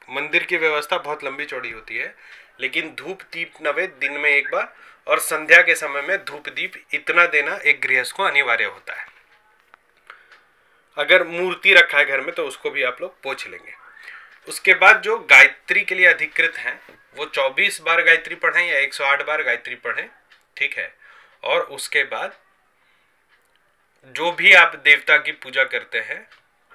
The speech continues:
उनका मंत्र का जाप करें। इतना करने के बाद आरती कर ले, शंखनाद करे, घड़ियाल बजाए, घंट बजाए, जो बजाते हैं, और जो जल है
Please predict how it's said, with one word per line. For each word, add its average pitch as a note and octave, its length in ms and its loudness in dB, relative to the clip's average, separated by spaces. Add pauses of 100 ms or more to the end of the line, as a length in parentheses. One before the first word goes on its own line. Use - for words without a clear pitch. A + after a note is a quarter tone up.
(340)
उनका E3+ 440 -2
मंत्र C3 300 -8
का F#3 220 -14 (120)
जाप G2 240 -6
करें। - 220 -16 (880)
इतना E3 320 0
करने D3+ 320 2
के D3 100 0
बाद C#3 200 -4 (1300)
आरती C3+ 380 0
कर D3 220 2
ले, E3+ 100 -4 (1040)
शंखनाद C#3+ 640 2
करे, C3+ 480 0 (480)
घड़ियाल B2+ 440 -2
बजाए, C3 320 -2
घंट B2+ 300 -8
बजाए, B2+ 260 -4
जो C3+ 220 -10
बजाते B2+ 380 -4
हैं, - 240 -10 (480)
और D#3+ 480 0 (340)
जो F3 420 -4 (180)
जल F#3 240 6
है E3+ 460 0